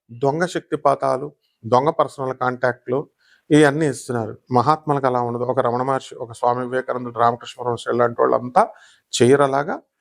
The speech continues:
వాళ్ళంతా కూడా హిమాలయ పర్వతాల్లో ఉంటారు, సజీవులై ఉంటారు. అందువలన భౌతిక శరీరం లేకపోవచ్చు, but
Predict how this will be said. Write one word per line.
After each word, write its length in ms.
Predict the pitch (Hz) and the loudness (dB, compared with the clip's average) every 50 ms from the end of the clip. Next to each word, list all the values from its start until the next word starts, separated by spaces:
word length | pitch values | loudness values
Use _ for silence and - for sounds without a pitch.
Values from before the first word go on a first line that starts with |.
| _ _ - | _ _ 0
వాళ్ళంతా 380 | 117 110 120 123 127 123 165 | 2 2 2 0 2 0 0
కూడా 220 | 147 160 180 220 247 | 2 2 -2 -2 -2
హిమాలయ 380 | - 151 127 127 127 127 127 | -4 -8 -6 -4 -4 -4 -6
పర్వతాల్లో 640 | 123 - 123 123 120 120 131 120 117 120 127 147 143 | -6 -6 -8 -8 -6 -4 -2 -2 -2 -2 -4 -4 -4
ఉంటారు, 500 | 123 117 110 117 127 123 135 185 233 - _ _ _ _ _ _ | -6 -10 -12 -6 -4 -4 -2 -2 -6 -8 _ _ _ _ _ _
సజీవులై 800 | - - 123 117 117 113 - - - 170 196 220 233 233 214 185 | 0 0 0 0 0 -4 -6 0 4 4 6 6 6 6 4 4
ఉంటారు. 600 | 151 135 127 120 120 131 135 143 156 214 277 262 - _ _ _ _ _ _ | 2 -2 -8 -8 0 0 2 2 2 -2 -8 -10 -14 _ _ _ _ _ _
అందువలన 540 | 139 143 170 180 190 185 175 160 156 165 175 | 2 2 4 2 2 2 2 0 0 0 -2
భౌతిక 460 | 180 135 117 127 139 143 175 208 202 | -4 -2 0 0 0 2 2 0 -2
శరీరం 440 | 185 185 196 185 180 180 180 175 156 | 0 0 0 0 0 0 -2 -2 2
లేకపోవచ్చు, 600 | 143 135 135 139 - 151 165 170 165 160 - 208 | 2 2 2 2 -4 -4 -2 -2 -2 -2 -4 -4
but 160 | 185 160 151 | 0 2 0